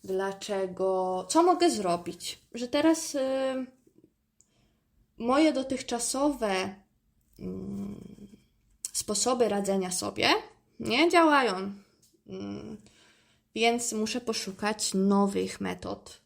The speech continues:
radzenia sobie, zupełnie innych, co jest na pewno niewygodne. Ym, niemniej życzę nam wszystkim,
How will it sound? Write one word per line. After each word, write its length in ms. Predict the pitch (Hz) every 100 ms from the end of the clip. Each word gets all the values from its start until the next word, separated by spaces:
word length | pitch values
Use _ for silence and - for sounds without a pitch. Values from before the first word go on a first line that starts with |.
| -
radzenia 540 | 180 175 180 180 180
sobie, 560 | - 185 180 - 339 339 _ _ _ _ _ _ -
zupełnie 420 | 208 220 226 214
innych, 760 | - 185 180 190 208 277 302 -
co 140 | -
jest 180 | 160 170
na 100 | 196
pewno 280 | 196 185 190
niewygodne. 1000 | 190 185 190 196 185 175 185 208 262 320 - _ _ _ _ _ _ 240 _ -
Ym, 300 | 185 175 175 - _ -
niemniej 540 | 494 480 403 330 269
życzę 580 | 240 226 214 202 196 -
nam 280 | 196 202 226
wszystkim, 800 | - 196 196 - - 233 294